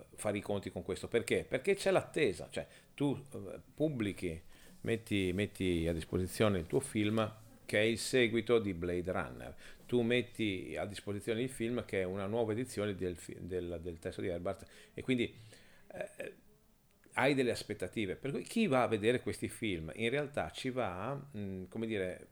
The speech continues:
non voglio dire ben disposto, ma comunque con la mente sufficientemente aperta, che sta per affrontare un film di due ore e mezza in cui ci saranno dei tempi di,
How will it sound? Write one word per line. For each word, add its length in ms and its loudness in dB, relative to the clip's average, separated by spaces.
non 160 -8
voglio 160 0
dire 160 2
ben 280 -2
disposto, 560 -4
ma 180 -2
comunque 340 -4
con 140 -2
la 60 0
mente 260 -6
sufficientemente 580 -8
aperta, 500 -4
che 100 -12
sta 220 -2
per 220 -8
affrontare 400 0
un 60 -2
film 180 -4
di 60 -4
due 180 0
ore 160 2
e 20 0
mezza 380 -2
in 100 -4
cui 200 0
ci 80 -12
saranno 320 -6
dei 180 -4
tempi 340 -4
di, 260 -6